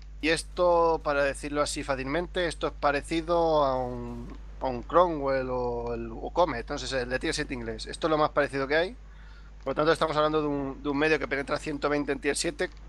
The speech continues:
pues con la penetración que tiene, muchas veces y la movilidad que tiene, es un tanque medio de asalto. Tiene que buscar el lateral del enemigo y, y,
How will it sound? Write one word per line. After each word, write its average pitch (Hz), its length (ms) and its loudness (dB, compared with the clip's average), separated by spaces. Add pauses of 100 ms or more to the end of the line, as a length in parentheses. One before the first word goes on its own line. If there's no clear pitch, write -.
(120)
pues 123 460 2
con 139 180 0
la 131 100 6
penetración 135 460 2
que 151 100 4
tiene, 160 340 0 (600)
muchas 147 340 4
veces 151 240 0
y 151 80 -4
la 139 80 0
movilidad 139 360 4
que 147 100 2
tiene, 170 220 -2
es - 120 -6
un 135 140 -6
tanque 143 580 0
medio 143 220 0
de 135 60 2
asalto. 123 460 -6 (220)
Tiene 139 240 0
que 143 80 -2
buscar 151 420 2
el 143 160 0
lateral 135 360 2
del 143 160 2
enemigo 165 500 2
y, 131 380 -4 (680)
y, 120 520 0